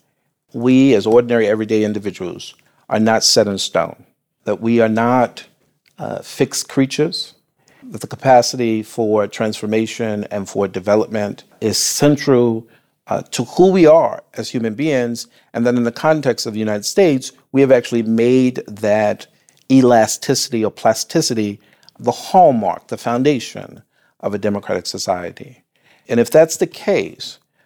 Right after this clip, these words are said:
then it means that who we seem to be in our current treatment of our fellows and our current practices of cruelty need not determine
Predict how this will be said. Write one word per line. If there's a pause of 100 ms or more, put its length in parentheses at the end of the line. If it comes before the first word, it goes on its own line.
(200)
then
it
means
that
who
we
seem
to
be (520)
in
our (300)
current
treatment
of
our
fellows (280)
and
our
current
practices
of
cruelty (360)
need
not
determine